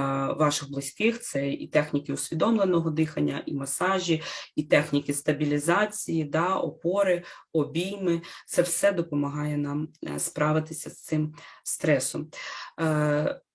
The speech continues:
наразі це все, що я хотіла сказати. Бережіть себе, бережіть свій емоційний стан. Зараз надзвичайно важливо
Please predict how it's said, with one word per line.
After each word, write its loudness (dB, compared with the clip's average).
наразі 6
це 0
все, 2
що -2
я 2
хотіла -2
сказати. -2
Бережіть -2
себе, 0
бережіть 2
свій -4
емоційний 2
стан. -4
Зараз -4
надзвичайно 0
важливо 2